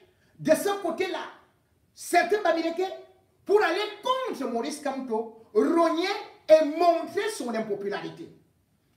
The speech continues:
Aujourd'hui, donc, on verra si ce régime va réussir encore son coup. Le régime Biya a déjà beaucoup détruit le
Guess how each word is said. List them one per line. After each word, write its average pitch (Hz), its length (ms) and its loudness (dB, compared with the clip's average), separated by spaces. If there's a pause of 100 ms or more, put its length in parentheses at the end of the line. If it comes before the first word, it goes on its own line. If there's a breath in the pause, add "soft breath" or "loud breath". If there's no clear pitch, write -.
(100)
Aujourd'hui, 247 520 -4
donc, 285 260 -2 (960)
on 320 180 4
verra 311 320 2
si 392 380 0
ce - 160 -4 (560)
régime 220 420 -4 (560)
va 247 300 -2
réussir 247 520 -2
encore 208 300 -6
son 156 160 -14
coup. 135 160 -20 (1500)
Le 202 120 2
régime 349 320 0
Biya 214 240 -2 (640)
a 262 120 -2
déjà 240 240 -6
beaucoup - 360 -8
détruit 185 280 -12
le 165 80 -16